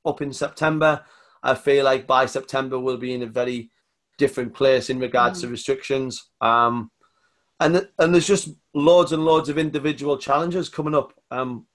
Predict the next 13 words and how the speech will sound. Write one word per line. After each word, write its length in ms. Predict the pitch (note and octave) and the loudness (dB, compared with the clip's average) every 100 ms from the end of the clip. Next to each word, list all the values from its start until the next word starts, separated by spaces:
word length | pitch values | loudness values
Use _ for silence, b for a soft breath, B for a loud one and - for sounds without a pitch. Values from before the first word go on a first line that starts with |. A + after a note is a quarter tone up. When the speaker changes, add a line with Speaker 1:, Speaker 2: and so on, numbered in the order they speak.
| _ | _
Speaker 1:
for 100 | B2+ | -6
people 260 | C3 C3 A#2+ | -4 -4 -4
to 120 | B2 | -4
get 120 | B2+ | -4
involved 340 | B2 B2+ C#3+ D3 | -2 2 2 2
with. 140 | C3+ | 0
So 120 | - | 0
if 120 | C3 C3+ | 0 -2
you 100 | C3 | 0
wanna 320 | D#3 D3 C3+ | 2 4 2
get 260 | C3+ C#3+ | 2 2
involved, 480 | B2+ A#2 B2 C#3 B2 | 0 2 4 4 0
it's, 280 | B2+ - - | -6 -10 -18